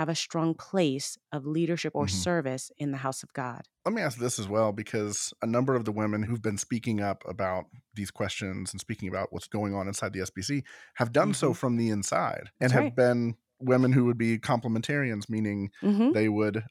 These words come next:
Speaker 2: uphold the idea that
Speaker 1: Mm-hmm.
Speaker 2: ordination is for, is for men only. What would a woman who's convictionally on board with
Speaker 1: Mm-hmm.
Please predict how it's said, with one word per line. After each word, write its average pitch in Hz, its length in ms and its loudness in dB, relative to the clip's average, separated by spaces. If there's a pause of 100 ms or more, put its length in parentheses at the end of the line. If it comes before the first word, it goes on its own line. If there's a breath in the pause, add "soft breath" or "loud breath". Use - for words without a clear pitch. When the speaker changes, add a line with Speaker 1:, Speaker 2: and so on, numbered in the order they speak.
Speaker 2:
uphold 131 380 2
the 117 120 0
idea 98 480 -4 (140)
that 98 320 0
Speaker 1:
Mm-hmm. 160 100 4
Speaker 2:
ordination 101 500 2
is 101 140 -6
for, 95 340 -6 (220)
is 101 100 -6
for 95 160 -8
men 92 340 -6
only. 101 400 -8 (460 loud breath)
What - 220 -2
would 170 140 0
a 127 60 4 (140)
woman 123 340 4
who's 110 520 0 (220)
convictionally 120 840 2
on 110 220 2
board 101 440 -2 (180)
with 101 240 2
Speaker 1:
Mm-hmm. 143 240 0